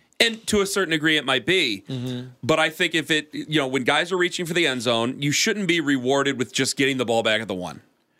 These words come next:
Speaker 1: It, a fumble's a fumble's a fumble. Like, I, I wanted to say, I mean, if you lose a fumble out of bounds or something like that, it's all right,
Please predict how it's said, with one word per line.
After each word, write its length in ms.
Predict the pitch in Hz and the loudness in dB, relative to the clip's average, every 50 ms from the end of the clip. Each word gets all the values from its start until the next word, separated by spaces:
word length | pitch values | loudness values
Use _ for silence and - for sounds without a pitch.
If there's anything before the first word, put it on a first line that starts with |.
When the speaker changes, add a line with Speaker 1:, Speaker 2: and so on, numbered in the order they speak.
| _ _ _ _ _ | _ _ _ _ _
Speaker 1:
It, 180 | - - 143 139 - | 0 0 0 0 -2
a 60 | 139 | -2
fumble's 380 | - 170 170 170 175 175 156 151 | 0 0 0 0 0 -2 -2 -2
a 60 | 143 | 0
fumble's 360 | - 156 143 139 139 131 120 | 0 0 2 2 0 -2 -2
a 60 | 131 | -2
fumble. 380 | 107 127 113 101 87 80 - - _ _ _ _ - - - - - - - | -2 0 0 0 -2 -6 -12 -18 _ _ _ _ -20 -20 -20 -20 -20 -4 -2
Like, 120 | - 147 | 0 2
I, 180 | 156 185 220 - - | 4 2 2 0 0
I 180 | 123 160 208 226 | 0 0 0 0
wanted 280 | 190 147 131 120 113 | 0 -2 -2 -2 -2
to 60 | 113 - | -2 0
say, 280 | - 127 123 123 123 | 0 2 2 2 2
I 60 | 117 | 0
mean, 220 | 113 117 113 113 110 | 0 0 0 0 0
if 120 | 101 - | -2 -2
you 100 | 135 175 | -2 -2
lose 220 | 254 240 170 151 127 | 0 0 0 0 -2
a 60 | 113 | -2
fumble 300 | - 139 139 139 131 123 | -2 -2 0 2 2 0
out 100 | 120 110 | 0 0
of 60 | 101 | 0
bounds 260 | 104 101 107 110 101 | -2 -2 -2 -2 -2
or 40 | 101 | -2
something 180 | - 113 107 104 | -2 -2 -2 -2
like 100 | 101 101 | 0 0
that, 100 | 117 117 | 0 0
it's 120 | - - | 0 0
all 60 | 139 | 0
right, 180 | 120 110 110 | 0 0 -2